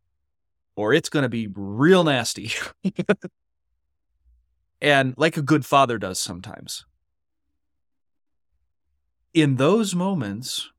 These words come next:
I guess what I would say is, so, so I wanna acknowledge that those things exist. And it does not feel like God is gentle. It does not feel like God is kind.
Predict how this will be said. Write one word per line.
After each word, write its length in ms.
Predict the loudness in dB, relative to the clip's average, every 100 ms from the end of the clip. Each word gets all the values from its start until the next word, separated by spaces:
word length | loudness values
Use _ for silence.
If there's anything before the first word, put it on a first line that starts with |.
| _
I 60 | -6
guess 260 | -4 -4 -6
what 180 | -8 -4
I 100 | -4
would 160 | -4 -8
say 340 | -10 -8 -8
is, 300 | -8 -10 -12 -2
so, 220 | 0 0 -2
so 140 | 0
I 40 | 4
wanna 180 | 4
acknowledge 360 | 4 4 2 0
that 80 | -4
those 180 | -4 -4
things 220 | -8 -12
exist. 420 | -14 -12 -12 -14 _ _ _ _ _ _ _ _ _ _ -4
And 140 | -2
it 160 | -2 -4
does 240 | -4 0
not 240 | 2 2
feel 240 | 0 -8 -8
like 160 | -8
God 220 | -12 -16 -14
is 120 | -14
gentle. 300 | -14 -18 -20 _ _
It 120 | -14 -10
does 180 | -8
not 260 | 0 2 2
feel 200 | -2 -12
like 160 | -14 -16
God 240 | -16 -14
is 100 | -14
kind. 440 | -14 -16 -18 -20